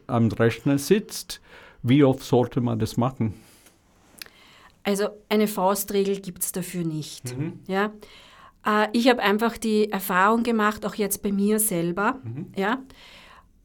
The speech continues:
Speaker 2: Ähm, wenn es Übungen gibt, die mich total ansprechen, dann mache ich die wirklich ganz kurzfristig immer wieder im Laufe des Tages.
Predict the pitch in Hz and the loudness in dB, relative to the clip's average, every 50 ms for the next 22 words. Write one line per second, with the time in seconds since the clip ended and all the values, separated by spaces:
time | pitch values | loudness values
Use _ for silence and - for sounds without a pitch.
0 | _ _ _ - - 196 190 196 196 196 196 208 202 202 202 202 196 - - - | _ _ _ -10 -6 -4 -2 -2 0 0 0 2 2 2 2 0 -2 -4 -10 -20
1 | _ _ _ _ _ _ _ _ _ _ _ _ _ _ _ _ _ _ _ _ | _ _ _ _ _ _ _ _ _ _ _ _ _ _ _ _ _ _ _ _
2 | - - - _ _ - _ - - 214 214 233 240 240 - - 277 320 349 339 | -16 -16 -16 _ _ -20 _ -4 0 4 4 4 4 2 2 2 2 4 4 4
3 | 311 294 269 254 262 254 233 226 - - - - - - - - 240 240 247 240 | 4 4 2 0 0 0 -2 -4 -4 -8 -14 -14 -14 -10 -6 -2 -2 -2 -2 -4
4 | - 220 220 220 214 196 208 226 - 196 190 208 233 233 - - - 185 185 180 | -4 -6 -4 -2 -2 -2 -2 -2 -2 -4 -4 -4 -2 -4 -6 -6 -6 -6 -6 -6
5 | 180 - 233 269 349 - - - - - - - _ _ - - - - - - | -6 -4 -2 -2 -2 -4 -6 -16 -20 -20 -20 -20 _ _ -20 -20 -20 -20 -20 -20
6 | - - - _ - 220 220 220 220 226 226 220 - - - - - 226 214 196 | -20 -20 -10 _ 0 2 2 2 2 2 0 -2 -4 -8 -16 -10 -6 -4 -4 -2
7 | 226 233 277 262 262 - - 247 240 240 240 - - 214 240 269 269 233 247 240 | -2 -2 -4 -4 -4 -4 -4 -4 -4 -4 -6 -6 -4 -2 -2 -2 -2 -2 -4 -4
8 | 247 - - - - - - _ _ - - - - 285 285 - - 294 285 285 | -6 -8 -12 -16 -18 -20 -20 _ _ -12 -8 -6 -4 -4 -4 -2 0 0 0 0
9 | - - - 262 262 262 247 233 - - - - - _ 277 277 285 285 277 240 | 0 0 0 0 0 0 -2 -2 -4 -6 -12 -18 -4 _ 2 4 4 4 4 2
10 | 240 240 240 226 214 240 226 226 208 202 202 202 - 214 208 202 196 - - 180 | 2 0 0 0 0 0 2 2 2 2 0 -2 -4 -6 -4 -2 -2 -2 -2 -2
11 | 165 170 170 165 151 156 - - - | -2 -2 -2 -4 -4 -4 -4 -4 -4